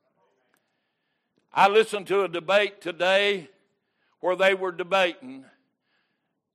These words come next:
and the congressman asked the lady a simple question to answer yes or no,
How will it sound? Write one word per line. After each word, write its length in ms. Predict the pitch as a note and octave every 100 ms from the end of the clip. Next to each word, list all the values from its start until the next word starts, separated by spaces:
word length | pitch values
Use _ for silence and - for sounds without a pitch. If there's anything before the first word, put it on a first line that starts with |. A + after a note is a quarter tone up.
| _ _ _
and 180 | F3+ F3+
the 80 | E3+
congressman 720 | F3 A3 G#3+ F3 D3+ D#3 E3 D3+
asked 360 | G3+ G3 -
the 100 | F3+
lady 540 | D#3 D#3 D3+ D#3 F3 - -
a 120 | D3
simple 440 | - G3+ G#3 G#3+
question 720 | G3+ - G3 C#3+ - B2 A#2+ - _ _ _ _ -
to 220 | E3 F3+
answer 400 | F#3 F3+ D#3 C#3
yes 400 | B2 E3+ F3 -
or 80 | F3+
no, 560 | E3+ C#3+ A2+ B2+ -